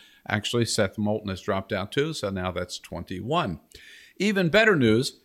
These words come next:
Hickenlooper announced that he's going to run for Senate in Colorado against Cory Gardner,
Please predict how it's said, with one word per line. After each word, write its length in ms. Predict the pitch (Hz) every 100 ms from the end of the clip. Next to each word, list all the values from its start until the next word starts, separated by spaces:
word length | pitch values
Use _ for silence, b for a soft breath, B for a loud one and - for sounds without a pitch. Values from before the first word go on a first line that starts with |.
| b b
Hickenlooper 500 | 202 202 147 131 123
announced 380 | 110 107 120 -
that 120 | 117
he's 200 | 113 151
going 220 | 131 123 107
to 80 |
run 220 | 101 104 104
for 120 | 92
Senate 520 | - - 190 90 87
in 160 | 107 92
Colorado 640 | - 87 82 87 98 135
against 380 | 123 - 78 -
Cory 260 | - 82 78
Gardner, 460 | 110 127 113 113